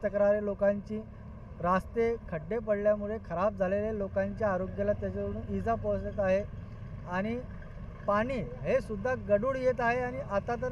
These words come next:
पाच पाच दिवस झालेले शहरात पाणी पुरवठा झालेला नाही आहे. तो ही कश-,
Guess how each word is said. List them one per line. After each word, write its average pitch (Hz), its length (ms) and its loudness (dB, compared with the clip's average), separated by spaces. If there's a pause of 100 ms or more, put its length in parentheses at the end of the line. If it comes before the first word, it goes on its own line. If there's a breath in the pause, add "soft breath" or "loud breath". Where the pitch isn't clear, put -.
पाच 220 180 4
पाच 240 280 -4
दिवस 240 220 -2
झालेले 202 380 -2 (100)
शहरात 190 360 0 (120)
पाणी 208 240 0
पुरवठा 220 340 -4
झालेला 185 480 0
नाही 226 280 -2
आहे. 190 100 0 (440)
तो 247 80 0
ही 196 240 0
कश-, 226 260 -4